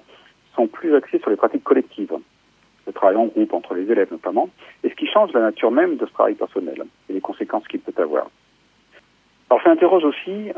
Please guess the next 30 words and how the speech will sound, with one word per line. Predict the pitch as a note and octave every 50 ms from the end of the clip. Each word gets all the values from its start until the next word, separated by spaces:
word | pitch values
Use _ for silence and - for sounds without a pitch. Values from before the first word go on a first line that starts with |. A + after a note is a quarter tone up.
| -
euh, | - B2 A#2+ A2+ G#2+ G#2+ G#2 G2+ G2+ G2 G#2
le | A#2 A#2 A2+ A2+ A2 G2+
statut | - - D3 C#3 - - F3 D#3+
de, | C3 A#2 G#2+ G2 F#2+ F#2 F2+ F2 F2 F#2 G2+
de | G#2 A2 C3+
l'erreur, | B2+ C#3+ B2 A2 G2 F2+ E2 D2+ C#2+ - - _ _ _ _ _ -
qui | - C#3 D3+ D3
en | A#2 G#2
France, | - - - D3+ F3 - -
historiquement, | - - - - A#2 G#2+ G2 - - - C#3 E3 D#3
est | A2+
considéré | - - F#2 - - G2 G#2+ -
comme | - - G2+ F#2
une | F#2+ G2+
faute. | - - - - A#2 G2 - - G2 D2+ - -
Et | F#2+ G2+
j'insiste | - A#2+ - - - F3 - - - -
sur | - - - -
ce | G#2
thème | G#2+ - G2+ G2 F2+
de | F#2+ G2
faute | - - - - D#3+ E3 - - - F#2+ G3 - - -
avec | - - - A#3 -
tout | - C#4 -
ce | -
qu'il | - - - G2+ -
a | - -
de | - D4+
connotation, | C#4 - A2+ A#2 A2 - A#2+ G#2 - - - A#2 A#2 B2 C#3 C#3+ C#3+ C#3 C3+ B2 G#2+ G#2
euh, | F2+ F2+ F2+ E2+ E2+ E2+ E2+ -